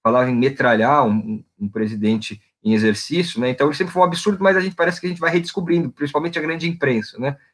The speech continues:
a cada absurdo que ele fala, se redescobre, olha, ele é de fato um absurdo. E o Paulo Guedes é a mesma coisa, né, ele sempre foi um absurdo, mas, é, a cada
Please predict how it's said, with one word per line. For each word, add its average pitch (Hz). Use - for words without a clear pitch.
a -
cada 131
absurdo 143
que 151
ele 143
fala, 151
se 170
redescobre, 160
olha, 143
ele 143
é 139
de 139
fato 156
um 151
absurdo. 127
E 170
o 175
Paulo 208
Guedes 185
é 196
a -
mesma 190
coisa, 170
né, 123
ele -
sempre 160
foi 170
um 175
absurdo, 190
mas, 143
é, 127
a 127
cada 147